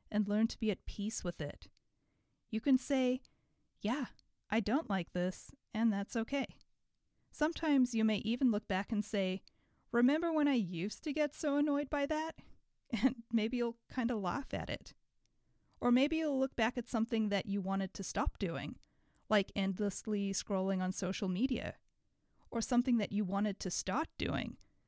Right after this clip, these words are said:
like exercising after work instead of immediately heading to the couch.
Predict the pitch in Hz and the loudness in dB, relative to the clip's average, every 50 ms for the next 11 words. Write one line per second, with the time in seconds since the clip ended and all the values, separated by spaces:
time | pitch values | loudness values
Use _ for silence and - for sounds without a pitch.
0 | _ _ _ _ - 202 190 175 - - 196 196 - - 196 185 - 202 180 180 | _ _ _ _ -2 -2 -2 0 0 -2 -2 -2 -2 -4 -4 -2 0 0 0 0
1 | 185 - 190 190 - - 175 180 - - 214 175 233 294 302 202 - _ - - | 0 0 -2 -2 -2 -2 -4 -4 -4 -4 -4 -2 0 0 0 0 -2 _ -18 -18
2 | - - 202 190 - - - 180 185 175 185 185 185 180 180 180 185 - - 190 | -8 -4 -4 -4 -4 -2 -2 -2 -2 -2 -2 -2 -2 -2 -2 -4 -4 -4 -4 -4
3 | 190 180 - 185 170 175 180 190 - 196 180 - - - 277 277 - - - - | -4 -4 -4 -4 -4 -4 -4 -4 -4 -6 -8 -6 -4 -2 -2 -2 -2 -8 -12 -16
4 | - | -18